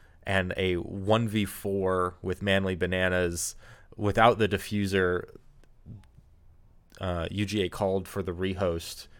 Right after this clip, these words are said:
and us-, utilized that last minute, uh, as a tactical timeout. So they were regathering the team. They were circling the wagons, trying to figure out how to stop, how to stop Akron.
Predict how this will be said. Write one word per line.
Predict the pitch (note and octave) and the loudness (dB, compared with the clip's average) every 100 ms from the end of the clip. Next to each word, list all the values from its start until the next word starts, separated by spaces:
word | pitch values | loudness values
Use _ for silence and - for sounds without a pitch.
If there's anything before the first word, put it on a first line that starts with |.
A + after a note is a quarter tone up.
| - - | -20 -6
and | G2+ G2 F#2+ E2+ | 0 2 0 -4
us-, | A2 A2 A2+ A2+ | -2 0 2 0
utilized | A2 A2+ A2 G2 F#2 | 0 0 4 4 2
that | G2 - | 0 0
last | F#2+ F#2 - | 0 0 -4
minute, | G2+ G2 F#2 E2 - - - - - | -2 -2 -2 -6 -14 -20 -20 -16 -6
uh, | F2+ E2 | -2 -2
as | F2+ F2+ | -4 -6
a | |
tactical | E2 F#2+ F2+ F#2+ - E2+ | -8 -6 -6 -10 -8 -10
timeout. | - F2+ F2 F2 E2 | -8 -6 -4 -2 -4
So | - - F#2 E2+ - - - - | -4 -2 0 0 -6 -20 -20 -2
they | G2+ A#2 | 2 2
were | B2 A2 G2+ F#2+ - - | 2 0 0 -2 -6 -16
regathering | - G#2+ G#2+ G#2 G2 G2+ G2 F#2 F2 | -4 -2 2 2 2 2 -2 -4 -4
the | E2+ E2+ E2+ - - | -4 -4 -8 -14 -10
team. | - A#2+ A2+ G#2+ | -6 -4 -4 -6
They | F#2+ | -6
were | E2+ | -6
circling | - A#2 A2+ A2+ G2 | 0 0 0 -2 -2
the | |
wagons, | F#2+ F#2 F2+ F2 | 0 0 -2 -8
trying | - G#2+ A2+ G2+ | -4 -2 -2 -4
to | |
figure | - G#2 F2+ | -4 -4 -2
out | E2+ E2 - | -2 -2 -6
how | - G2+ G#2+ | -4 0 0
to | F#2 | -2
stop, | - - F2 E2 - - - - - | -8 -6 -4 -4 -10 -20 -20 -20 -20
how | - G#2 A2 | -6 -2 -2
to | |
stop | G2+ - E2+ - - - - - - | -2 -6 -6 -8 -12 -20 -20 -20 -12
Akron. | E2+ D#2+ F2+ D#2 | -10 -8 -8 -10